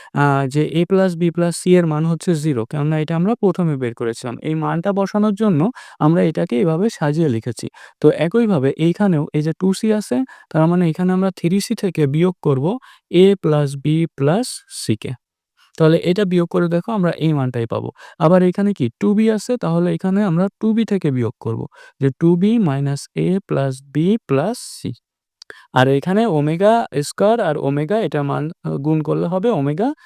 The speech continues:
কিউব। তাহলে এখন আমরা জানি যে A প্লাস B প্লাস C এর মান জিরো, তার মানে এখানে কি লেখা যায় যে থ্রি এ মাইনাস জিরো, এখানে থ্রি সি মাইনাস জিরো, আর এখানে টু বি মাইনাস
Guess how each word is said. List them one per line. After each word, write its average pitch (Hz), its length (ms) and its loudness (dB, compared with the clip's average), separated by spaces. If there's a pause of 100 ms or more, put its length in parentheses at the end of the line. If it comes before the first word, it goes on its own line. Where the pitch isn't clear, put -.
(120)
কিউব। 104 220 0 (300)
তাহলে 185 320 6
এখন 190 300 2 (120)
আমরা 170 300 4
জানি 170 320 2
যে 151 200 0
A 160 120 0
প্লাস 175 300 0
B 160 120 -4
প্লাস 165 280 -2
C - 120 -18
এর 165 120 -2
মান 160 200 0
জিরো, 147 240 0 (320)
তার 160 160 -2
মানে 170 200 -2
এখানে 175 260 -2
কি 175 140 -4
লেখা 165 280 -4
যায় 220 200 -2
যে 175 200 -4
থ্রি 156 300 -2
এ 185 80 4
মাইনাস 147 440 -4
জিরো, 156 240 0 (640)
এখানে 165 320 2 (100)
থ্রি 151 280 -2
সি 196 280 -2
মাইনাস 143 420 0
জিরো, 156 220 0 (480)
আর 139 120 2
এখানে 170 360 0 (440)
টু 165 160 2
বি 202 180 2 (180)
মাইনাস 147 380 -2